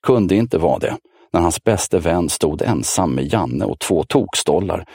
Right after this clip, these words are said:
ute på en olycksplats mitt i natten. Mitt i ingenstans. Därför hade han gjort som han gjort. Karin hade inte protesterat, bara satt sig till rätta på passagerarsidan och väntat in honom.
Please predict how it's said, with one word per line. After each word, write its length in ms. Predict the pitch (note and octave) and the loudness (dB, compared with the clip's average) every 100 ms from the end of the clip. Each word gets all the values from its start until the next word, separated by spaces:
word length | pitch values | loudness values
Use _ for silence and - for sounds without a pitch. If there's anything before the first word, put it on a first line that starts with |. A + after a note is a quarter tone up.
| - - | -18 -2
ute 300 | A#2+ - - | -2 -2 -2
på 100 | F2 | 0
en 100 | F2 | 0
olycksplats 800 | B2 C2 - - F2+ D#2 - - | 0 -2 -4 -4 -2 -2 -6 -4
mitt 320 | E2+ E2+ - | -4 -4 -4
i 40 | |
natten. 440 | E2+ - - - - _ _ _ _ - | -4 -4 -8 -10 -10 _ _ _ _ -2
Mitt 360 | F#2 F#2+ - _ | 0 0 -4 _
i 180 | E2+ D#2+ | -6 -2
ingenstans. 840 | F#2+ B1+ - - - - - - - _ _ _ _ _ _ _ _ _ _ - | -2 -2 -4 -2 -2 -2 -4 -8 -10 _ _ _ _ _ _ _ _ _ _ 0
Därför 500 | G2 G#2+ G2+ D#2 - _ | 2 2 2 0 -2 _
hade 180 | - C2+ | -2 0
han 140 | D#2+ E2 | 0 0
gjort 260 | C2 - | -2 -4
som 100 | - | -4
han 100 | - | -4
gjort. 300 | - - - _ _ _ _ _ _ _ _ _ _ _ _ _ - | -6 -10 -20 _ _ _ _ _ _ _ _ _ _ _ _ _ 0
Karin 400 | G#2+ D#2+ C3+ - | 2 4 2 0
hade 200 | A2 F#2+ | 0 0
inte 180 | - | -2
protesterat, 680 | - F2 - - C2+ F#2 - _ _ _ _ _ | -4 -2 -2 -4 -2 -2 -6 _ _ _ _ _
bara 180 | - F2+ | 2 2
satt 280 | - - - | 2 0 0
sig 100 | F2+ | 0
till 120 | B2 | 2
rätta 320 | B2 - E2 | 0 0 -2
på 80 | F#2+ | -2
passagerarsidan 920 | G#2 G2+ A2+ - - - - - E2+ | -2 -2 -2 -2 -2 -2 -4 -4 -4
och 180 | - D#2 | -4 -2
väntat 300 | E2 E2 D#2+ | -2 -4 -6
in 160 | E2 - | -6 -8
honom. 240 | - - | -10 -14